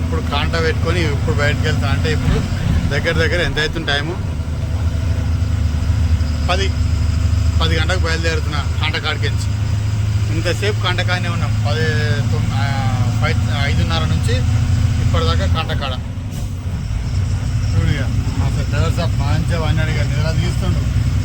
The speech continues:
పొద్దు లేదు, రాత్రి లేదు, ఎప్పుడు పడితే అప్పుడు నిద్ర తీస్తుండు ఇక. ఇక అమ్మ నిద్ర అంటే బంగారం ఉన్నట్టు సార్కు. "లేవు నాయన, కాంట కాడ దిగు, జర కాంట పెట్టాలి, ఇబ్బంది అవుతుంది" అంటే కూడా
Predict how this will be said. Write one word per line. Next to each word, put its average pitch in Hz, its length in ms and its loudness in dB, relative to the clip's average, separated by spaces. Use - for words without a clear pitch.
పొద్దు 160 340 0
లేదు, 170 300 2
రాత్రి 160 380 2
లేదు, 170 360 2
ఎప్పుడు - 360 2
పడితే 190 240 0
అప్పుడు 196 180 0
నిద్ర 185 300 2
తీస్తుండు 180 380 2
ఇక. 151 120 0
ఇక 190 120 2
అమ్మ - 460 0
నిద్ర 160 160 0
అంటే 160 220 0
బంగారం 160 520 -2
ఉన్నట్టు 165 380 -2
సార్కు. 147 500 -4
"లేవు 190 360 0
నాయన, 202 500 -4
కాంట 190 200 -4
కాడ 196 240 -2
దిగు, 185 260 -4
జర 190 220 0
కాంట 180 260 -2
పెట్టాలి, 180 680 0
ఇబ్బంది 180 280 -2
అవుతుంది" 175 240 -4
అంటే 175 160 -2
కూడా 180 200 -2